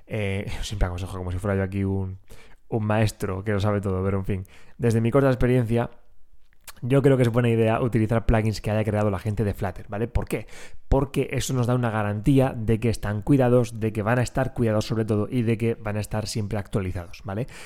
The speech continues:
Si queremos sacar una foto, necesitamos un plugin y en este caso seguramente habrá más plugins para que hagan fotografías. Lo mejor, lo más seguro para nuestro proyecto es utilizar el plugin oficial de Flutter,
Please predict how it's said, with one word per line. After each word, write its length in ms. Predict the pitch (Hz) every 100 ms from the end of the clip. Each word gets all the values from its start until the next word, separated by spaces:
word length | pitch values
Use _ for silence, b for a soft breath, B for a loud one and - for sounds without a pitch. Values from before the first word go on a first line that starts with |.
| B B
Si 360 | - 135 131
queremos 600 | - 117 113 123 110 - -
sacar 440 | - 104 110 -
una 220 | 123 101
foto, 380 | 85 113 110 127 B B - - -
necesitamos 520 | 120 104 98 98 123
un 100 | 113
plugin 480 | 123 117 110 113 -
y 100 | 127
en 60 | 110
este 200 | - 113
caso 380 | 107 120 - -
seguramente 600 | - 101 117 113 117 104
habrá 180 | 101 104
más 200 | 101 -
plugins 440 | 113 110 101 101 107
para 280 | 92 101 110
que 120 | 101
hagan 200 | 101 98
fotografías. 680 | 113 117 107 127 120 104 B B B B
Lo 220 | - 92 87
mejor, 420 | 82 95 110 98
lo 80 | 95
más 160 | 95
seguro 560 | - 110 117 120 107 -
para 160 | 98
nuestro 260 | 98 95 107
proyecto 520 | 95 104 117 - 117
es 160 | - 104
utilizar 420 | 107 110 104 110 -
el 100 | 107
plugin 320 | 104 101 110
oficial 540 | 135 135 123 120 113 -
de 220 | 110 107
Flutter, 360 | 104 92 -